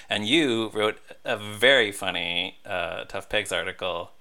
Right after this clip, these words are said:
about, <laughs> like, like, who is she? Is she gonna ruin the Muppets? Is she gonna destroy the world? I don't know. Just,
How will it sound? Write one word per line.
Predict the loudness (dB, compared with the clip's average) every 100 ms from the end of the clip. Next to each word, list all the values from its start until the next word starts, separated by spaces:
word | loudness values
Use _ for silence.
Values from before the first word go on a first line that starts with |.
| -20 -20 -20 -20 -20 -10 -6
about, | 0 2 2 -4 -4
<laughs> | 0
like, | 0 0 -6 -4
like, | -4 -2 0
who | 2 6
is | 6 6
she? | 2 0
Is | -2
she | -2 0
gonna | 0 2
ruin | 2 2 2
the | 0
Muppets? | -2 -2 -4 -4
Is | -10
she | -10
gonna | -8 -8 -8 -10
destroy | -12 -12 -8 -6
the | -6
world? | -6 -6 -6 -6
I | -6
don't | -6
know. | -8
Just, | -8 -10